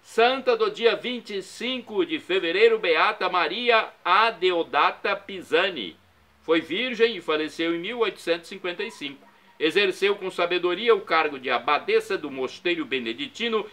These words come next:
de São Pedro, na ilha de Malta. Esforçou-se em aperfeiçoar o cumprimento da regra e ajudar os re-, as religiosas a progredir no caminho da perfeição.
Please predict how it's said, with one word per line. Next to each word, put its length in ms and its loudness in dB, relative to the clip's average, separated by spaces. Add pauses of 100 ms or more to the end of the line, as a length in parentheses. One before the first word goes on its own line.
(140)
de 100 -12
São 240 2
Pedro, 460 2
na 180 0
ilha 260 2
de 200 -6
Malta. 680 -4 (300)
Esforçou-se 1040 -4 (380)
em 220 0
aperfeiçoar 1200 0
o 60 -4
cumprimento 840 -4
da 160 0
regra 580 0 (720)
e 140 2
ajudar 640 4
os 220 -4
re-, 260 -2
as 220 0
religiosas 800 0
a 80 0
progredir 640 4
no 100 -8
caminho 400 -2
da 140 -4
perfeição. 680 -8